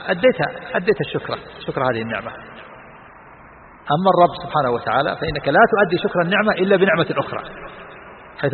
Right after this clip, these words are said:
وفقك الله لذلك. لكن المخلوق لا، المخلوق تؤدي شكر نعمته، لكن المخلوق ليس له طريق إلى أن ي-،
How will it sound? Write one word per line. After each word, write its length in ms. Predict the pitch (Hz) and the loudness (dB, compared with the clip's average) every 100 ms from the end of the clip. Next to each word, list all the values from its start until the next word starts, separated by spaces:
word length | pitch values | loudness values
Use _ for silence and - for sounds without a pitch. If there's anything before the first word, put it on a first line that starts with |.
| 160 | 4
وفقك 360 | - 202 151 139 | 4 2 2 0
الله 280 | 131 117 | 0 0
لذلك. 320 | 113 107 104 - - - - - | -2 -2 -6 -12 -16 -18 -18 -4
لكن 180 | 185 180 | 2 4
المخلوق 420 | 208 220 220 269 - | 4 4 4 0 0
لا، 100 | 254 - - - - - - - - | -6 -8 -14 -16 -18 -18 -18 -6 0
المخلوق 300 | 202 196 247 | 0 2 4
تؤدي 240 | 254 247 190 208 | 6 6 4 0
شكر 140 | 165 | 0
نعمته، 320 | 160 233 247 | 0 0 0
لكن 240 | 247 247 254 | -2 -2 0
المخلوق 320 | 226 - 240 - - - - - - - | 0 -2 -4 -8 -16 -18 -16 -18 -16 2
ليس 220 | 233 - | 2 4
له 140 | 180 175 165 - - - - - - - - - - - - | 4 4 2 -8 -16 -16 -16 -18 -20 -20 -20 -20 -20 -4 4
طريق 280 | 170 233 - | 6 6 4
إلى 140 | 175 156 | 4 4
أن 80 | 151 | 4
ي-، 140 | 151 | -2